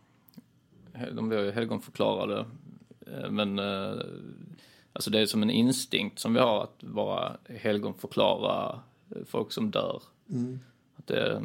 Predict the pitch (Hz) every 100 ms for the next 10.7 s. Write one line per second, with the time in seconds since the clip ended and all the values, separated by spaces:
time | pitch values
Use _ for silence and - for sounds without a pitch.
0 | - 117 147 - _ - 107 113 101 110
1 | 101 - 104 104 - 110 104 101 104 101
2 | 101 101 104 113 104 - 107 107 _ _
3 | _ _ _ - 117 113 110 101 101 98
4 | 98 104 101 113 104 101 - 113 104 -
5 | 104 104 98 98 - - 220 - - -
6 | 107 101 101 107 - 101 - 101 107 101
7 | 107 - - - - - - - - 120
8 | 110 107 113 - - - - - - 113
9 | - - - 107 120 131 123 131 - 101
10 | 95 101 101 98 101 101 -